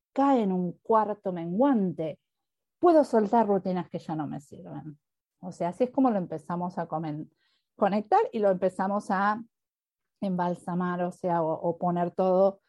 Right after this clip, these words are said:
toda esta información junta. Después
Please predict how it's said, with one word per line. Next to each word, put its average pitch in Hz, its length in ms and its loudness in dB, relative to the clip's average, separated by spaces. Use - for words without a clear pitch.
toda 226 200 2
esta 233 160 -8
información 185 640 -6
junta. 156 640 -10
Después 480 640 6